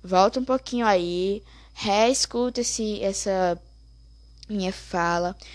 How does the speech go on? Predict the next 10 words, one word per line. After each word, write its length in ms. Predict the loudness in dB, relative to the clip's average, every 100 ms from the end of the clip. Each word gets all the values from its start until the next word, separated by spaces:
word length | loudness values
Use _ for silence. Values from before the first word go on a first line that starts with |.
| -20
pra 140 | -8 -6
você 240 | -4 -2
entender 380 | -2 -2 -2 -2
bem 260 | 0 -2 -2
direitinho, 580 | 0 0 0 -6 -8 -6
tá? 260 | -6 -6 -8 -18 -20 -20 -20 -20 -20 -20 -6
Então, 680 | -2 -2 2 4 4 2 -2 -2
é 120 | 0
basicamente 600 | 2 2 2 -2 -2 -2
isso. 560 | -2 0 -2 -4 -6